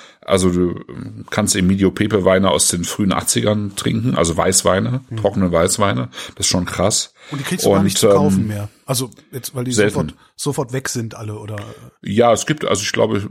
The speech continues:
Speaker 1: ähm, K und U Weinhalle hat, äh, so ein bisschen was, äh, gehabt von, ich bin jetzt nicht auf dem letzten Stand der Dinge, aber, ähm,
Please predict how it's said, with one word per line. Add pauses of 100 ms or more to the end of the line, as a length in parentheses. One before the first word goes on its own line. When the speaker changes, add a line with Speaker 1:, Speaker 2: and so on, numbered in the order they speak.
Speaker 1:
ähm,
K
und
U
Weinhalle
hat,
äh,
so
ein
bisschen
was,
äh, (340)
gehabt
von,
ich (280)
bin
jetzt
nicht
auf
dem
letzten
Stand
der
Dinge,
aber, (420)
ähm,